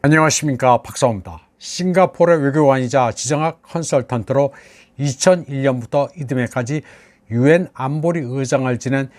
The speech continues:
키시오 마부바니가 아주 대담한 미래 예측을 했습니다. 그는 이십 세기는 미국의 세기였고, 미국인들은 이십일 세기도 자기네들 시대로 믿었지만, 이는 매우 비현실적이며 미국의 세기는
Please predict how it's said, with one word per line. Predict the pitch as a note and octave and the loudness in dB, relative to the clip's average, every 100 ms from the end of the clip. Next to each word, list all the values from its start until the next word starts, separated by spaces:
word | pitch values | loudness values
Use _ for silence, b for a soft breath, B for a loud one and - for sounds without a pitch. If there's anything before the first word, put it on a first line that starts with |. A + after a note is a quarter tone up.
| b _ | b _
키시오 | - D#3 - E3+ D3 A2+ - | -8 -4 2 4 4 0 -8
마부바니가 | A#2+ C3 E3 D#3 B2+ A2+ C3+ C3+ | -2 2 2 2 0 2 -2 -2
아주 | A#2+ A#2+ D3 | -2 -4 -4
대담한 | A#2+ A#2 A#2+ D3 b b b b | -2 -2 -2 -4 b b b b
미래 | A2 A#2 C3 E3 | -4 0 2 2
예측을 | C3+ - B2+ | 0 -4 -6
했습니다. | G2 B2 A#2 - _ _ _ b b b b b b _ | -6 -10 -16 -20 _ _ _ b b b b b b _
그는 | - F3+ G#3 - | 2 4 2 -4
이십 | E3 E3+ - | -6 -6 -4
세기는 | D#3 C#3+ E3 F3 | -2 0 -2 -2
미국의 | C#3 C3 C#3 | -4 -2 -2
세기였고, | B2+ C#3 B2 A#2+ - D3 C#3+ b b b _ | -2 -2 0 0 -2 -6 -8 b b b _
미국인들은 | C3+ C#3+ D3 D3 F3+ E3+ | 0 2 2 2 0 -4
이십일 | C#3 D3 D#3 D3+ | -8 -8 -4 -4
세기도 | - C3 B2+ - E3 b b b | -2 -4 -2 -2 -4 b b b
자기네들 | - - B2 A#2 E3+ E3+ E3+ | -16 -4 -2 0 -2 0 -2
시대로 | - - D3 C3+ A#2+ | -2 -2 0 2 0
믿었지만, | A2 B2 B2 C#3 D3 b b b b _ | -2 -4 -4 -4 -6 b b b b _
이는 | G#2 A#2+ D3+ G3 D3+ | -2 0 2 2 2
매우 | A#2+ B2+ A#2+ - | 2 2 -2 -6
비현실적이며 | - E3+ D3+ D3+ C3 C3 B2 A2+ B2 C#3+ C#3+ B B _ _ - | -6 -4 -2 -2 -4 -2 -2 0 -2 -2 -6 B B _ _ -4
미국의 | B2+ C3 D#3+ | 0 0 0
세기는 | E3 - B2+ C3 B2+ | 0 -2 -2 -2 -2